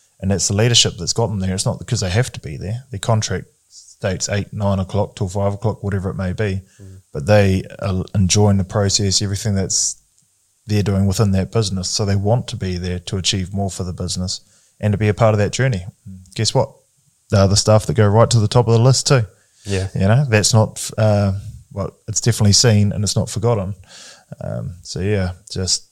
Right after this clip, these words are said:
Speaker 1: yeah, it's, leadership, man, it's so important. You,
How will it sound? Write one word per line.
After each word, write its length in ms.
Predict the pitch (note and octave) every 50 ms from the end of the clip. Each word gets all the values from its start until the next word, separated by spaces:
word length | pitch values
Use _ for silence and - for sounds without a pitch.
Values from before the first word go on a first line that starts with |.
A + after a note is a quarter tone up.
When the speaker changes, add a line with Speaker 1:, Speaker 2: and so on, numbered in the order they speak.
| _ _ _ _ _ _ _ _ _ _ _ _ _ _ _ _ _ _ _ _ _ _ _ _ _ _ _ _ _ _ - - - - -
Speaker 1:
yeah, 220 | - F#2+ E2+ - - -
it's, 200 | - - - - _ _ _ _ _ _ _ _ _ _ _ _
leadership, 340 | - G2+ G2+ G2 - G2 -
man, 220 | G2 G2 F#2+ G2 F#2
it's 160 | F2+ - -
so 240 | - - G#2+ G2 F#2+
important. 520 | F#2+ F#2 - G#2 G2+ G2+ F#2+ E2 - -
You, 80 | G2+